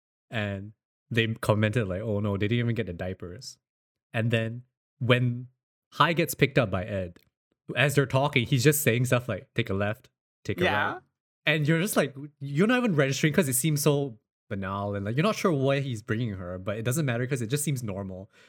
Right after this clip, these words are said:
Speaker 1: And then you <laughs> realize only at the end, or maybe you don't even realize that he is telling her where to go to go pick up the diapers,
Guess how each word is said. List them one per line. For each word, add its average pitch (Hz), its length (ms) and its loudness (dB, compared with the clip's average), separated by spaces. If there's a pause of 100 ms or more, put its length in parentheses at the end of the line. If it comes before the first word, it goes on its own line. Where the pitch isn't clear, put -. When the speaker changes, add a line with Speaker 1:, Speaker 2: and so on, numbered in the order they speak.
(140)
Speaker 1:
And 139 100 2
then 196 120 4
you 160 380 2
<laughs> - 60 -12
realize 170 600 2
only 160 360 -4
at 131 140 -4
the 131 160 -2
end, 131 120 0
or 117 60 0
maybe 143 200 2
you 185 60 2
don't 170 140 2
even 147 120 -2
realize 143 340 0
that 127 120 -8 (220)
he 147 240 0
is 131 260 -4 (240)
telling 156 300 2
her 165 120 2
where 151 160 4
to 131 80 0
go 127 280 0
to 127 160 -4
go 135 160 2
pick 131 180 -2
up 143 100 -6
the 113 60 -2
diapers, 143 560 -6